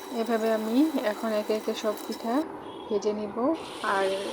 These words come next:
আমার পিঠাগুলো কিন্তু আপনারা দেখে বুঝতে পারছেন কতটা পারফেক্ট আর ফুলকো হয়েছে।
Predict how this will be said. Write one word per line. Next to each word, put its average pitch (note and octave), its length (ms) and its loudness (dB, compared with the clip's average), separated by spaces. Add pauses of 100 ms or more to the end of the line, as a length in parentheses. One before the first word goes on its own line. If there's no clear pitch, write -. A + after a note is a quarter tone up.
(280)
আমার G3+ 220 0
পিঠাগুলো A3 460 0
কিন্তু G#3+ 200 -2
আপনারা G#3 300 -2
দেখে G#3 180 -2 (100)
বুঝতে G#3 280 -6
পারছেন G#3 260 0 (120)
কতটা G#3+ 280 4 (100)
পারফেক্ট G#3+ 460 0 (140)
আর G3+ 80 2 (100)
ফুলকো A3+ 300 -2 (100)
হয়েছে। G#3 320 0